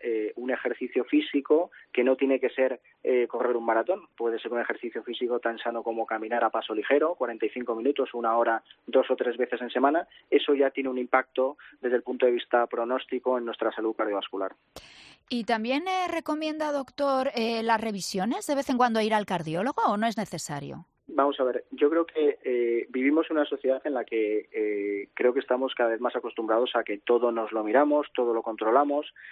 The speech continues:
Speaker 1: Disponemos a día de hoy de un montón de aplicaciones a nivel de internet y nuestros smartphones que nos permiten saber cómo tenemos las pulsaciones, cómo dormimos, cómo descansamos, cuántos pasos damos. Es decir, estamos en una fase en la que,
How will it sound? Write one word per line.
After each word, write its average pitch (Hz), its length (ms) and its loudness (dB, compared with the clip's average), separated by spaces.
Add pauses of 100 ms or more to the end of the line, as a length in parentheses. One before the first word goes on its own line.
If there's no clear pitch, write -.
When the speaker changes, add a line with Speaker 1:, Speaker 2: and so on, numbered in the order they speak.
(180)
Speaker 1:
Disponemos 123 560 -2
a 117 60 -2
día 117 120 2
de 110 100 0
hoy 110 100 0
de 110 60 0
un 110 60 -6
montón 110 320 -6
de 110 60 -2
aplicaciones 110 720 -4
a 107 80 -6
nivel 104 400 0
de 101 360 -2
internet 113 460 0
y 120 40 0
nuestros 113 360 -2
smartphones 127 640 0 (240)
que 127 100 -2
nos 117 140 -2
permiten 117 400 0
saber 110 260 -2
cómo 107 220 -4
tenemos 107 400 -2
las 104 140 0
pulsaciones, 117 640 0
cómo 113 300 2
dormimos, 117 500 2 (280)
cómo 117 200 2
descansamos, 120 560 0
cuántos 127 320 0
pasos 120 300 0
damos. 120 240 -2
Es 131 60 4
decir, 123 260 0 (340)
estamos - 420 2
en 175 60 -10
una 165 140 2
fase 165 260 -4
en 165 60 -2
la 143 100 2
que, 123 260 -2